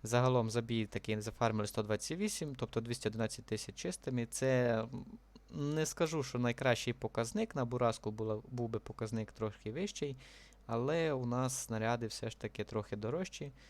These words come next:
тому от, власне, і такий фарм. До речі, і шостий наш, наш відіграв дуже класно, чотири тисячі також дамажки дав, моя йому повага.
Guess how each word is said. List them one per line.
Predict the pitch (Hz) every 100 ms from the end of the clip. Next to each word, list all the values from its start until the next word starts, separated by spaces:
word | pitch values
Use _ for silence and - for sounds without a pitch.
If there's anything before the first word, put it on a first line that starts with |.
| - - -
тому | 104 113 127
от, | 117
власне, | 110 110 - 110 107 135
і | - 120
такий | 127 - 113 104
фарм. | - - - - - - - - - - - - - - -
До | 123 143
речі, | 143 107 -
і | 131 120
шостий | - 113 -
наш, | 104 104 - - -
наш | - 117 110 107
відіграв | 107 107 104
дуже | 104 104 104
класно, | 185 233 - 220 190 - -
чотири | - 127 120
тисячі | 117 113 113
також | - 104 104
дамажки | 107 104 101 -
дав, | 123 190 180
моя | 127 107
йому | 107 104 104
повага. | 120 165 196 175